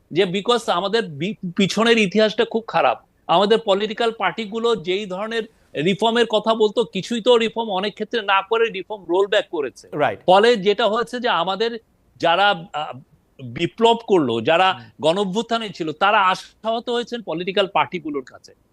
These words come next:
Speaker 1: তার দাঁড়িয়ে তারা আবার ফিউচারেও তারা চিটেড হতে চান না।
Speaker 2: আহ।
Speaker 1: তারা এমন একটা পলিটিক্যাল, আহ, সেটেলমেন্ট করতে চান,
Speaker 2: তার মানে
Speaker 1: আবার রাজনৈতিক বন্দোবস্ত করতে চান, যেখানে পলিটিক্যাল পার্টিগুলো অন্তত, আহ, তাদের যে,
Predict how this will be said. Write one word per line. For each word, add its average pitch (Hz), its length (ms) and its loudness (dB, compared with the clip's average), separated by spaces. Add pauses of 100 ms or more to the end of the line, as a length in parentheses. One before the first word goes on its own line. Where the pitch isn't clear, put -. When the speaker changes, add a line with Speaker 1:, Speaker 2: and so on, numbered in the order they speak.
(140)
Speaker 1:
তার 214 320 4
দাঁড়িয়ে 226 400 0
তারা 180 280 0
আবার 190 380 2 (160)
ফিউচারেও 226 440 -4
তারা 208 260 -6
চিটেড 180 360 -6
হতে 160 200 -8
চান 117 180 -4
না। 110 240 -20
Speaker 2:
আহ। 180 180 -2
Speaker 1:
তারা 190 240 4
এমন 220 200 -2
একটা 247 200 -4
পলিটিক্যাল, 233 640 -4 (240)
আহ, 160 180 -8 (760)
সেটেলমেন্ট 240 560 0
করতে 233 300 2
চান, 180 340 0 (120)
Speaker 2:
তার 196 160 6
মানে - 160 2
Speaker 1:
আবার - 120 4
রাজনৈতিক 190 480 -2
বন্দোবস্ত 214 480 -2
করতে 233 300 -4
চান, 240 220 -4
যেখানে 196 340 -8
পলিটিক্যাল 208 500 -4
পার্টিগুলো 220 520 -2
অন্তত, 202 400 -4
আহ, 160 680 -2
তাদের 190 540 2
যে, 208 300 -2